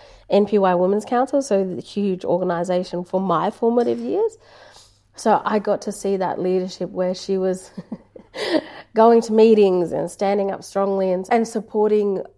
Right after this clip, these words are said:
other women about why we needed an aged care facility or age reform, uh, you know, um,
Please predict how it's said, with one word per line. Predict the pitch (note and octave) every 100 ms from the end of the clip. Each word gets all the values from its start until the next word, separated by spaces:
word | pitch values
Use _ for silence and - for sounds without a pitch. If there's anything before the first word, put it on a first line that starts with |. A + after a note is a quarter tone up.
| -
other | G3 G3+
women | G3 G3 G3
about | F#3 F#3 F3+ -
why | G3 F#3+ F#3+ G3 G3
we | F#3+ F#3+
needed | F#3 F3+ F3+ F#3
an | F3+
aged | F3+ F3+ F3+ F3+ -
care | F#3 F3
facility | - E3+ F3 E3+ E3+ E3
or | E3 E3+ - -
age | F#3 F#3 F#3 -
reform, | F3 F3+ - E3+ E3+ E3+ -
uh, |
you | F#3+ F#3+
know, | E3 - -
um, | F3 E3 E3 E3+